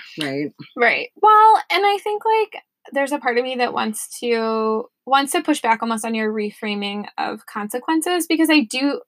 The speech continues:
Speaker 2: I do think that's actually about consequences, right? Like,
Speaker 1: Mm.
Speaker 2: if you choose to go to camp, the consequences of being at camp are that you're gonna be outside and there might be toads, apparently. Never seen a toad.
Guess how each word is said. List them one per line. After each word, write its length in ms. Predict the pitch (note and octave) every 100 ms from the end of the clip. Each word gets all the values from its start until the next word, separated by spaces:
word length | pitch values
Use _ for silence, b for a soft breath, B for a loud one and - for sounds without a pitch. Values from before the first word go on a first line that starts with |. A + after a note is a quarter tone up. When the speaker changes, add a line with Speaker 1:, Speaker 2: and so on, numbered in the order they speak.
| -
Speaker 2:
I 120 | B3
do 240 | C4+ D4
think 260 | - F#3+ G#3
that's 200 | - -
actually 340 | D2+ - -
about 260 | - - -
consequences, 760 | - A3+ - - - - A#3+
right? 200 | A#3 A3+
Like, 160 | A#3+ A3+
Speaker 1:
Mm. 120 | D4+
Speaker 2:
if 160 | C4 -
you 160 | D#4
choose 380 | D#4+ C4+ A#3+ A#3+
to 100 | -
go 120 | A3
to 100 | G#3+
camp, 340 | A#3 F3 A3 G#3+
the 60 | -
consequences 520 | - A3+ - C4+ C#4+
of 140 | D4
being 240 | A#3 A3 B3
at 100 | B3
camp 320 | G#3 F3+ F#3+
are 120 | G#3+
that 120 | G3+ G3+
you're 80 | G#3
gonna 120 | G3
be 100 | A#3+
outside 460 | D4 - G#3+ G3+ G#3
and 100 | A3
there 100 | G3
might 160 | F#3+ F#3+
be 100 | -
toads, 480 | B3 G#3+ G3 G#3 -
apparently. 520 | G3 F3+ - - G#3+ B B B -
Never 120 | -
seen 180 | - -
a 60 |
toad. 340 | - A#3+ B3